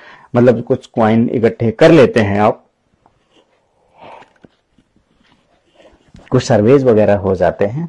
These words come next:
तो उसके बाद आप जो है बहुत आसानी से दोस्तों इसको आप विथड्रॉ कर पाएंगे, आपको परेशान बिल्कुल भी नहीं होना है।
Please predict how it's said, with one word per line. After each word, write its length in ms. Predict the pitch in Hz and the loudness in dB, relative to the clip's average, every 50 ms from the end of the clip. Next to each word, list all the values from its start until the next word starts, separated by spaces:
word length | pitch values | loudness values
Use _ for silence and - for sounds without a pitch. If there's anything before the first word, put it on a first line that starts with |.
| - - | -4 0
तो 100 | 202 202 | 0 0
उसके 360 | - 175 160 - - - 185 | 0 -2 -4 -4 -2 -2 0
बाद 260 | 156 131 113 107 - - | 2 2 2 2 0 0
आप 200 | - 104 101 98 | -2 -2 -2 -2
जो 120 | 104 110 104 | -4 -8 -6
है 120 | 117 135 131 | -6 -6 -4
बहुत 320 | 117 117 - 127 135 - | -4 -2 -2 -2 -2 0
आसानी 460 | - 101 107 98 - 117 107 104 107 107 | -2 -4 -4 -6 -6 -8 -8 -6 -8 -8
से 160 | - - 110 92 | -6 -8 -6 -4
दोस्तों 460 | 95 92 90 - - _ 113 117 139 - - - | -4 -6 -6 -8 -10 _ -8 -8 -8 -8 -10 -10
इसको 320 | - - - - 135 127 | -10 -10 -6 -4 -2 -2
आप 180 | 117 113 117 98 | 0 -2 -2 -4
विथड्रॉ 380 | 98 90 82 - 92 95 92 | -8 -10 -8 -8 -8 -8 -8
कर 200 | - - 90 82 | -6 -6 -8 -8
पाएंगे, 360 | - - 85 82 87 95 135 | -8 -10 -14 -12 -12 -10 -10
आपको 300 | 160 180 185 - - 165 156 | -10 -10 -12 -8 -8 -8 -6
परेशान 480 | - - - 90 - - 143 - - | -4 -6 -6 -6 -8 -8 -8 -8 -6
बिल्कुल 320 | 80 87 85 82 - 92 87 | -6 -6 -6 -6 -6 -8 -6
भी 140 | 82 90 82 | -6 -8 -10
नहीं 140 | 78 76 | -10 -12
होना 240 | 78 - - 65 67 | -12 -16 -18 -18 -18
है। 140 | 76 80 | -18 -18